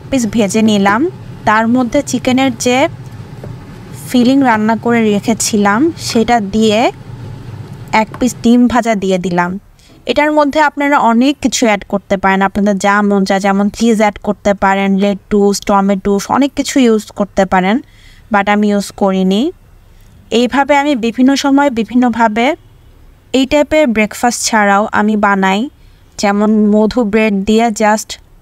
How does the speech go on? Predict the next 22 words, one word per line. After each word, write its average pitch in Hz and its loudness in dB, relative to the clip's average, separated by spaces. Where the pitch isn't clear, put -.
আম, 190 0
ডিমের 240 2
মধ্যে 240 0
চুবিয়ে, 220 0
মধু 214 2
ব্রেডটা 254 0
আমি 233 2
ডিমের 233 2
মধ্যে 233 0
চুবিয়ে 208 0
পেঁয়াজ 226 0
কাঁচামরিচ 226 0
দিয়ে, 208 2
তো 247 2
মাঝে 220 2
মধ্যে 240 2
চিকেন 240 -2
স্লাইসও 226 -2
দেই, 208 0
মাশরুমও 226 2
দেই, 208 0
সব 233 0